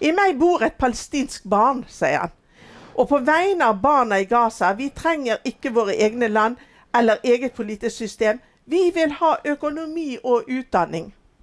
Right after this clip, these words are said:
sier han. «En palestinsk stat vil ikke sikre tryggheten for palestinske borgere. Vi har toogtjue arabiske land.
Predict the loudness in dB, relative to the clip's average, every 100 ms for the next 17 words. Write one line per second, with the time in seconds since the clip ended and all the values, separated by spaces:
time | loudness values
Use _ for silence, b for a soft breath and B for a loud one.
0 | _ -12 -8 -6 -8 -12 _ _ _ b
1 | b b b 0 2 2 2 0 0 0
2 | 2 2 0 -6 -2 -2 -2 -2 -2 0
3 | -4 -4 -8 -6 -6 -4 -2 -2 -2 -4
4 | -4 0 -2 -2 -4 -4 -2 -2 0 0
5 | 0 0 0 -4 B B B 0 0 -2
6 | -14 -8 -2 0 0 -2 -2 0 0 0
7 | 2 0 2 -4 -2 0 2 0 -2